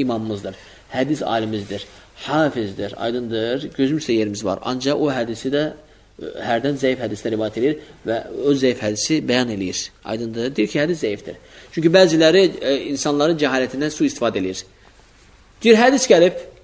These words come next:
Abu Davudda, filan nömrəli hədis. Və bilir ki, cahil nə hədisi tanıyır, nə rəqəmi axtaracaq, nədir ki, Abu Davudun kitabını tapacaq. Kitab-, çünki kitablar originaldadır, ərəbcədir. Aydındır? Və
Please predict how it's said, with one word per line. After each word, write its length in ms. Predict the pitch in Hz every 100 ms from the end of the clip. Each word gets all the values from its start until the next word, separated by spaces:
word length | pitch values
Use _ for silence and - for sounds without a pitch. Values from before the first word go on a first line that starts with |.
| - -
Abu 120 | 185 202
Davudda, 460 | 190 175 - 160 156 - -
filan 240 | 190 185 170
nömrəli 400 | 151 147 151 135
hədis. 260 | 120 113 - - -
Və 80 | 151
bilir 160 | 214 214
ki, 140 | 175
cahil 320 | 175 156 185 180
nə 80 | 160
hədisi 360 | 151 135 131 180
tanıyır, 480 | 175 170 170 165 151
nə 100 | 156
rəqəmi 320 | 143 127 143 180
axtaracaq, 520 | - 165 151 160 156
nədir 160 | 160 151
ki, 80 | 139
Abu 160 | 139
Davudun 320 | 139 135 151
kitabını 340 | - 120 127 143
tapacaq. 440 | 120 104 95 82 - - - - -
Kitab-, 240 | - 139 120
çünki 160 | 156 139
kitablar 320 | 147 143 143
originaldadır, 560 | 135 120 113 107 98 113
ərəbcədir. 420 | 110 98 - - -
Aydındır? 420 | - 127 123 120 - - - - - - - - - -
Və 180 | 165